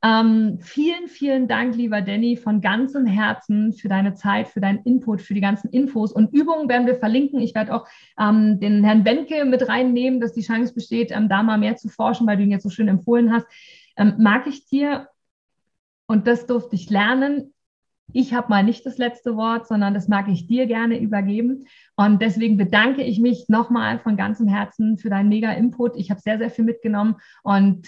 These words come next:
wenn ich das schon habe, bin ich mir ganz sicher, dass das andere auch haben. Und danke dir da wirklich für deine Zeit und dass du bereit warst, hier dabei zu sein in diesem Projekt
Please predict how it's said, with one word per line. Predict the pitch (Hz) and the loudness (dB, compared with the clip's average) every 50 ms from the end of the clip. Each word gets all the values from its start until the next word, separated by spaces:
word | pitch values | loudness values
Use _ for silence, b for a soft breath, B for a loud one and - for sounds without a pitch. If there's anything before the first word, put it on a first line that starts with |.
| B 180 B | B -8 B
wenn | 214 226 | -2 -2
ich | 285 294 - | 0 -2 -2
das | - 254 240 - | -2 -4 -4 -2
schon | 262 226 214 | 0 0 2
habe, | 208 214 220 220 226 220 214 | 2 2 2 2 0 0 0
bin | 196 220 220 | 0 0 2
ich | 202 196 | 2 2
mir | 208 196 | 2 2
ganz | 196 202 180 | 0 0 -2
sicher, | 220 208 226 214 | -2 -2 -4 -4
dass | 196 196 180 | -4 -4 -4
das | 190 180 - | -4 -4 -4
andere | - 185 208 208 196 185 185 180 - | -2 0 0 0 0 0 -2 -2 -2
auch | 175 196 226 - - | -2 -4 -4 -4 -4
haben. | 226 214 214 220 233 - b b b b b b b | -4 -2 -2 0 -2 -2 b b b b b b b
Und | - 196 202 202 190 | 0 2 2 2 4
danke | 208 190 196 214 220 202 | 2 2 2 2 2 0
dir | 208 196 | 0 0
da | 202 196 185 | 0 0 0
wirklich | 196 196 226 208 175 - | -2 -4 -6 -6 -6 -4
für | - 226 | -4 -2
deine | 208 196 196 196 190 180 | -2 0 0 0 -2 -2
Zeit | - - - 202 202 214 226 - | -6 -8 -4 -4 -2 -2 -4 -4
und | - 185 190 190 190 185 | -4 -2 0 2 2 2
dass | 185 202 175 - | 0 -2 -4 -4
du | - 208 202 202 190 | -4 -4 -2 0 0
bereit | 175 190 180 180 185 180 180 | 0 0 0 0 -2 -2 -2
warst, | 190 190 190 180 - | 0 0 0 -2 -2
hier | - - 214 | -4 -4 0
dabei | 190 185 170 175 175 175 | 0 0 2 2 2 0
zu | 175 - - 180 | 0 -2 -2 -2
sein | 170 165 165 175 170 | 0 0 0 2 2
in | 175 175 | 4 4
diesem | 170 175 175 175 175 175 B B B | 4 4 4 4 2 2 B B B
Projekt | _ - 214 190 175 202 240 254 - - - - | _ -2 0 2 2 2 0 -2 -4 -10 -20 -20